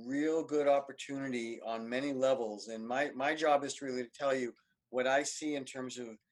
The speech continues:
A, the technologies that are making this happen now, and also what it's gonna mean for the relationship between what goes on in the office and what goes on outside the office. And what that's getting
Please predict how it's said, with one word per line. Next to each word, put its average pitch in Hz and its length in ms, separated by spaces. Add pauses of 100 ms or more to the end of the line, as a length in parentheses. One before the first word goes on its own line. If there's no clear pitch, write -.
(300)
A, 143 240
the 143 120
technologies 147 800
that 131 100
are 120 80
making 123 400
this 110 200
happen 127 420
now, 131 380 (500)
and 123 180
also 156 600 (300)
what 143 280
it's 175 180
gonna 151 280
mean 139 540 (140)
for 117 520
the 123 60
relationship 127 840
between 117 540 (640)
what 139 200
goes 156 220
on 147 200
in 135 60
the 131 120
office 127 520 (160)
and 117 80
what 131 160
goes 123 180
on 117 220
outside 156 480
the 131 140
office. 104 560
And 120 200 (380)
what 170 280 (240)
that's 156 260
getting 160 340